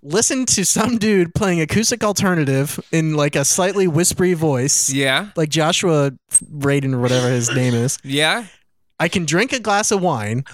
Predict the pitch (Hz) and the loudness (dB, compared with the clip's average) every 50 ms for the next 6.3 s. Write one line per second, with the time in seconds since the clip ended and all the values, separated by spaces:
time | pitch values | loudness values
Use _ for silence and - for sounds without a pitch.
0 | - - _ _ - 190 226 254 254 196 - 240 240 - 226 - - 220 202 196 | -20 -20 _ _ -2 -2 0 0 0 0 0 0 0 -2 -4 -2 0 0 0 0
1 | 185 - 151 135 135 143 - - _ _ - 143 160 147 131 156 175 196 202 - | 0 -2 -2 -2 -2 -4 -6 -8 _ _ -4 -4 -2 0 0 0 0 0 -2 -2
2 | - 254 285 - - - - - - _ _ _ _ - _ _ _ _ _ _ | -2 0 0 0 0 -2 -6 -8 -10 _ _ _ _ -20 _ _ _ _ _ _
3 | - - - - _ 180 180 185 180 - 180 175 170 165 165 - - 143 175 170 | -18 -18 -18 -4 _ 0 0 0 0 0 0 2 2 0 -2 -4 -4 -2 0 0
4 | - - - _ _ - - 190 196 - 220 208 202 202 214 190 156 151 147 143 | 0 -2 -4 _ _ -2 0 0 0 0 0 0 0 0 0 -2 -2 -2 -2 -2
5 | 117 - 208 247 247 247 _ - - - - - - _ _ _ - 156 156 175 | -2 0 0 0 0 -2 _ -4 -4 -4 -4 -6 -14 _ _ _ -2 0 2 2
6 | 175 165 131 110 95 - | 2 0 -2 -2 -8 -16